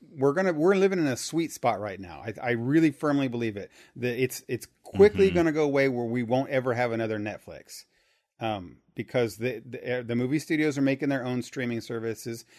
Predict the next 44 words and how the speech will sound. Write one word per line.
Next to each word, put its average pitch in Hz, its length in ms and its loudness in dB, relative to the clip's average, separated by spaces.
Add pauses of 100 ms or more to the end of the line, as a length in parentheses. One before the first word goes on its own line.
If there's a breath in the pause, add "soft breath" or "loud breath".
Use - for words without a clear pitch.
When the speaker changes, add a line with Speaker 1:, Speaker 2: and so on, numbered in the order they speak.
(200 soft breath)
Speaker 1:
They 113 180 2
will 104 200 -2
pull 139 300 -2
them 156 140 0
all 135 220 2
back 135 260 2
out, 110 540 -4 (100)
and 110 140 -6
we 113 80 -4
will 110 100 -4
start 123 300 -2
having 117 320 0
the, 110 200 -2
the 120 120 -8
piecemeal 131 500 -6
type 113 220 -4
stuff. 110 280 -4 (360 soft breath)
And 123 180 2
Netflix 131 420 -2
will 117 120 -4
be 113 180 -2
its 113 120 -6
own 113 500 -4 (180)
original 110 400 -4
content 104 480 -10
stuff. - 480 -16 (520)
So 104 440 -6 (380)
we'll 151 360 6
look 151 160 0
back 139 300 4
on 123 80 -2
the 117 80 -2
days. 113 400 0
Remember 139 240 0
when 151 160 0
Speaker 2:
Mm. 143 40 0
Speaker 1:
we 139 100 2
just 135 180 -2
had 131 220 0
one 117 260 -2
and 113 140 -2
we 113 80 -4
could 104 160 -12
get 117 160 -4